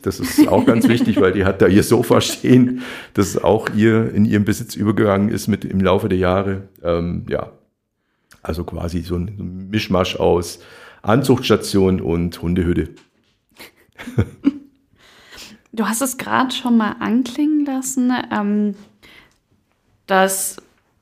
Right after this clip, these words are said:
Speaker 3: die Chilis unterschiedliche Bedürfnisse haben.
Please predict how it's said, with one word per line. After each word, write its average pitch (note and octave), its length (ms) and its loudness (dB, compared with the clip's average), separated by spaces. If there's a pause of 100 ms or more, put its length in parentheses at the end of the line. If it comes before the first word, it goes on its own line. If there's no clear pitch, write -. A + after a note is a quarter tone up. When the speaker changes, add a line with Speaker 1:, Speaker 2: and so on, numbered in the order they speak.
(880)
Speaker 3:
die G3+ 180 -4
Chilis C4 880 0 (140)
unterschiedliche A3 1600 0 (460)
Bedürfnisse G3 760 0
haben. - 680 -6